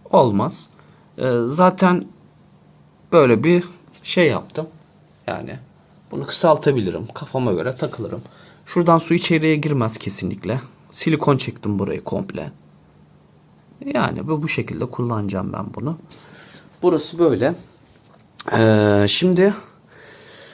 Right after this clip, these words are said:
ikinci cihazımızı, e, hallettik. Ondan sonra burada, e, lehim şeyimle, e, silikonla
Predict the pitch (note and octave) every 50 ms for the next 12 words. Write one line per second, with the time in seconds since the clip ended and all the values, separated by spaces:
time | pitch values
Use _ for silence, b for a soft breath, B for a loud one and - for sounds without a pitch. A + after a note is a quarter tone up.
0 | B B B B B B B B B _ _ _ - - - - G3+ G3 F#3 F3+
1 | F3+ F#3+ F3+ F3 E3+ F3 E3 D#3 D#3 E3 D#3+ B B B B B B B B B
2 | - - A2+ G#2+ G#2 G#2 G2+ G2 A2 A#2 A#2 A2+ A2 G#2 G#2 - - E3 F3 E3+
3 | - - - - B B B B B B B B B B - - - A2+ A2+ A2
4 | G#2+ A2 G#2+ G#2 - - A2 A2+ C3 D3+ E3+ E3+ B B B B B B B B
5 | B B B _ B2 B2+ C#3 D3+ E3 E3+ E3+ F3 E3+ E3+ E3+ D#3 - - - _
6 | _ _ _ _ _ _ _ _ - G2+ A2 A#2+ B2+ C3 C#3+ D#3 E3+ E3+ E3+ E3+
7 | E3+ E3+ - D#3 D3 D3 D#3+ D#3+ C#3+ A#2+ B2+ C#3+ E3 E3+ - - - - - -
8 | F2+ F2+ E2 F2 - - - - - - D3+ D3+ D3 - E3 D#3 C#3+ A#2 G2+ A2
9 | C3 -